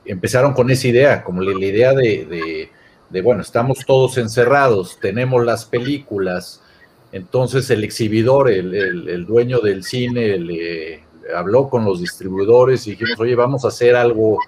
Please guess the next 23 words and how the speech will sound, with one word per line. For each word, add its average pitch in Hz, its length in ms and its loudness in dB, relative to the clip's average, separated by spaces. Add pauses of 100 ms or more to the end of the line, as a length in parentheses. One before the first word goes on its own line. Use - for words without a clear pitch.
(460)
eh, 92 300 -4
mientras, 98 880 -4 (320)
mientras 104 600 -2
esto 120 600 2 (140)
regresa 117 440 0
a 120 40 2
la 113 100 2
normalidad", 107 800 -2 (100)
y, 98 380 -14 (200)
y 98 580 -14
fue 139 280 2
un, 147 180 -6 (120)
el 107 220 0
primer 113 300 0
experimento, 117 960 -2 (360)
y 120 140 2
este, 143 560 2
esto 120 240 -4
se 117 160 -2
replicó 98 640 2
en, 110 300 0
en 165 280 -8
Inglaterra, 117 1040 0